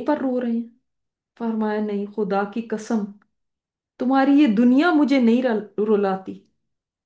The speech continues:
मैं तो गुनाहों के बोझ से, नेकी की कमी से और मंजिल की दूरी से रोता हूँ।" क्या फिक्र थी उनको कि गुनाह बहुत ज्यादा है और नेकियां कम है और मंजिल यानी जन्नत बड़ी दूर है।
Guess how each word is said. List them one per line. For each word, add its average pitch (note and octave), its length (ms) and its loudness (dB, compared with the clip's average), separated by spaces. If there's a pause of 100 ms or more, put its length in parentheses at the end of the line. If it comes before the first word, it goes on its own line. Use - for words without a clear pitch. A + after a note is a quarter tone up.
(400)
मैं A#3 200 -2
तो A3+ 140 4
गुनाहों G#3 480 2
के A3+ 140 -4 (160)
बोझ A#3 300 0
से, - 200 -12 (760)
नेकी A#3+ 440 -2
की C4+ 220 -6
कमी A#3 400 2
से F#3+ 180 -4 (680)
और A#3+ 160 -6
मंजिल G#3+ 480 -2
की A3+ 180 -4
दूरी F#3+ 320 -6
से G#3 160 -6
रोता - 320 -12
हूँ।" G#3 200 -18 (1200)
क्या A#3+ 200 -6
फिक्र A#3 420 -8
थी B3 80 -4
उनको A#3 340 -4 (480)
कि A#3 120 -6
गुनाह A3+ 360 2
बहुत B3 380 0
ज्यादा G#3 380 0
है G#3+ 200 -6 (260)
और A3+ 120 -2
नेकियां G#3+ 560 0
कम G3 280 -8
है G#3 140 -16 (400)
और A3 140 2
मंजिल A3 500 4
यानी A3+ 300 2
जन्नत A3 420 -2
बड़ी B3+ 440 0
दूर G#3+ 300 -6
है। A3+ 80 -10